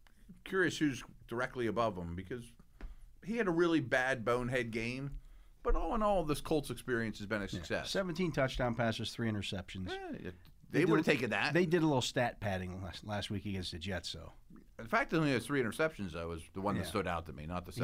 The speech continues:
Speaker 2: has
Speaker 1: seventeen.
Speaker 2: fumbled five times, though, as well.
Speaker 1: Yeah,
Speaker 2: We
Speaker 1: yeah.
Speaker 2: will do that. Um, getting back to, real quick, to the Mac Jones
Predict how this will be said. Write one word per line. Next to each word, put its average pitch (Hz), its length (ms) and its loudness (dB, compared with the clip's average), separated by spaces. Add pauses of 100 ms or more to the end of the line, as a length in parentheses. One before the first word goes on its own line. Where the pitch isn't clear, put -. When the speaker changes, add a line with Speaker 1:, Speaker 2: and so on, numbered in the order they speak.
Speaker 2:
has 143 140 2
Speaker 1:
seventeen. 85 80 -4
Speaker 2:
fumbled 107 360 2
five 90 240 -6
times, 87 280 -8
though, 85 100 -12
as 85 120 -14
well. 92 200 0
Speaker 1:
Yeah, 110 280 6 (120)
Speaker 2:
We 104 60 -4
Speaker 1:
yeah. 101 80 -2
Speaker 2:
will 110 100 -2
do 107 180 -2
that. 98 300 -4 (560)
Um, 117 480 4 (300)
getting 165 240 4
back 135 200 4
to, 117 100 2
real 117 160 2
quick, - 220 -2
to 113 60 0
the 107 80 2
Mac 107 280 0
Jones 107 480 -2